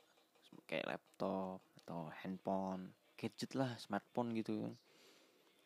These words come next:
Terus kayak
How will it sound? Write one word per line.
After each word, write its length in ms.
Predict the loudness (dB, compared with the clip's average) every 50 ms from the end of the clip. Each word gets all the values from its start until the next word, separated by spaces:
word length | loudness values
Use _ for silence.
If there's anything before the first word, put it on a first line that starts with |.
| _ -20 -20 _ _ _ _ _ _ _ _ _ -20 _ _ -6
Terus 560 | 0 2 4 4 6 4 4 4 2 2 0 -4 -8 -8 -10 -10 -12 -14 -16 -10
kayak 480 | -4 0 0 2 2 0 0 -2 -4 -6